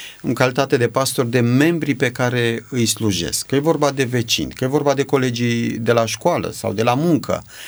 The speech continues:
dacă nu împărtășesc această bucurie, de asemenea unei plante care, care la un moment dat se ofilește,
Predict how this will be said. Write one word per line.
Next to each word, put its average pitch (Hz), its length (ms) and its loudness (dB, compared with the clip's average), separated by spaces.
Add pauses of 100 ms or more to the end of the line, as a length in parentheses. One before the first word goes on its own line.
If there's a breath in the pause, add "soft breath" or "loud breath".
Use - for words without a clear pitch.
(160 loud breath)
dacă 107 340 0
nu 131 400 4
împărtășesc 123 680 -2
această 110 400 -4
bucurie, 98 640 -2 (260 loud breath)
de 285 80 -4
asemenea 190 320 2
unei 123 240 2
plante 160 480 -2
care, 151 480 0
care 151 220 2
la 135 100 2
un 127 80 0
moment 123 180 -2
dat 120 160 -2
se - 140 -4
ofilește, 156 800 -2